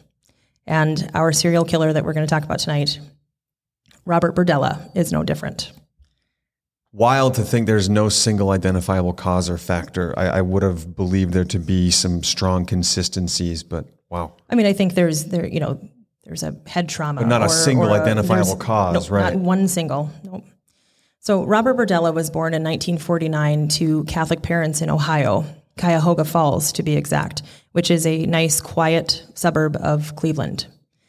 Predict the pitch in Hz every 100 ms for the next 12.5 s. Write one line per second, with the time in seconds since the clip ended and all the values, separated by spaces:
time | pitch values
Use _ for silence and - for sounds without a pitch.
0 | _ _ - 185 202 196 185 180 180 175
1 | 160 175 175 180 170 160 160 165 175 -
2 | - - 175 156 165 165 160 156 160 160
3 | 151 156 151 151 147 - 156 147 151 151
4 | - - - - - _ _ _ _ _
5 | _ _ _ - 165 156 - 226 233 -
6 | - - _ _ - 180 175 175 185 -
7 | 180 175 - - - - 196 - 175 180
8 | - - - 170 165 170 170 170 160 -
9 | - - _ _ - 165 165 - 196 208
10 | 214 - 185 170 156 170 170 156 156 151
11 | 156 160 175 165 165 170 165 165 160 160
12 | 156 151 - - 180